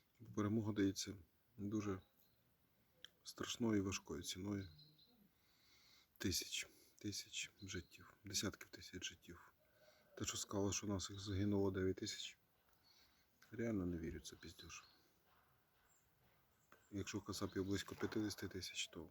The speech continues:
наших беріть так само. Зайдіть в Вінниці на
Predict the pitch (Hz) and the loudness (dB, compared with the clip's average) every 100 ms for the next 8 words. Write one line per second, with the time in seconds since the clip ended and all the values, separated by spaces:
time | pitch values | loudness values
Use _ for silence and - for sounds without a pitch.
0 | _ _ - 95 98 - - - _ _ | _ _ -6 -4 -2 -4 -8 -18 _ _
1 | _ _ _ _ _ _ _ _ _ - | _ _ _ _ _ _ _ _ _ -20
2 | - - - _ _ _ _ _ _ _ | -20 -20 -20 _ _ _ _ _ _ _
3 | _ - - - - - - - - - | _ -20 -20 -18 -16 -14 -14 -14 -14 -16
4 | - - - - - - - - - 107 | -20 -20 -20 0 4 4 2 -2 2 6
5 | 107 98 92 - 87 78 73 - - - | 6 4 -2 -2 -2 -6 -10 -14 -20 -20
6 | - - - - - - - 180 175 _ | -20 -20 -20 -20 -20 -20 -20 -20 -20 _
7 | - 233 - - _ _ _ _ _ _ | -20 -20 -20 -20 _ _ _ _ _ _
8 | _ _ _ _ - 110 117 107 101 107 | _ _ _ _ -8 6 6 6 -2 0
9 | 104 101 - 104 98 | 0 0 -2 0 0